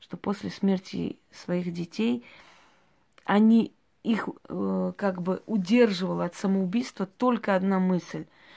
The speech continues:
Они боялись попасть в другое измерение, в другое место и не встретить своего ребёнка. И единственное, из-за чего они жили, да, из-за чего они, э, решили дожить свой век,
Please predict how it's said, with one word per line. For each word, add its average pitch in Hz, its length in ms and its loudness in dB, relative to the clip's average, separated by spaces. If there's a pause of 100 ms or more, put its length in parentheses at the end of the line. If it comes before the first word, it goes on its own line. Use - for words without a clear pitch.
(320)
Они 202 160 4
боялись 202 500 2
попасть 185 420 -2
в - 60 -18
другое 185 380 0
измерение, 180 540 2
в 175 60 -6
другое 180 340 0
место 190 300 -2
и 180 40 0
не 180 120 0
встретить 185 420 -6
своего 170 380 -6 (140)
ребёнка. 170 600 -6 (400)
И 202 100 -2
единственное, 214 640 4
из-за 190 160 0
чего 214 340 2
они 190 240 4
жили, 214 580 0 (460)
да, 208 160 -2
из-за 196 200 0
чего 180 400 -2 (280)
они, 180 400 0
э, 170 240 -2
решили 180 400 -2
дожить 190 520 2
свой 170 300 -8
век, 170 340 -6